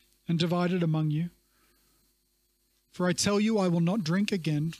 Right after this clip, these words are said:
from the fruit of the vine until the kingdom of God comes.' And he took bread, gave thanks and broke it, and gave it to them, saying,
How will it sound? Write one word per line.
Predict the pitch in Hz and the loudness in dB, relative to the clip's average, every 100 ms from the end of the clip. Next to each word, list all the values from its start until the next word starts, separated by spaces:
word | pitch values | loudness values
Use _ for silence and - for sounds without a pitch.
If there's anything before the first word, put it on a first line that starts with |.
| - | -6
from | 165 165 | -2 -2
the | |
fruit | 160 185 196 - | -2 -2 -4 -2
of | 170 | -2
the | 196 | 0
vine | 196 196 160 156 | 0 0 0 0
until | 151 170 | 0 -2
the | 156 | -4
kingdom | - 170 175 170 | -6 -4 -2 -2
of | 156 | -4
God | 160 151 143 | -4 -6 -6
comes.' | 160 151 143 - _ _ _ _ _ _ _ _ _ _ _ _ _ _ _ _ | -4 -4 -6 -10 _ _ _ _ _ _ _ _ _ _ _ _ _ _ _ _
And | 170 156 | -2 -2
he | |
took | 156 190 - | 0 -4 -4
bread, | 160 160 196 202 208 - _ _ _ _ | -2 0 0 -2 -4 -12 _ _ _ _
gave | 170 170 | -2 -2
thanks | - 185 190 - | -2 -2 -2 0
and | 185 151 | -2 0
broke | 156 151 151 | -2 -2 -2
it, | 160 - _ _ _ _ _ _ _ - | -6 -8 _ _ _ _ _ _ _ -2
and | 160 | 0
gave | 165 175 | 0 0
it | 190 | 0
to | - | -2
them, | 180 175 | 0 0
saying, | - 160 147 139 | -2 -2 -2 -2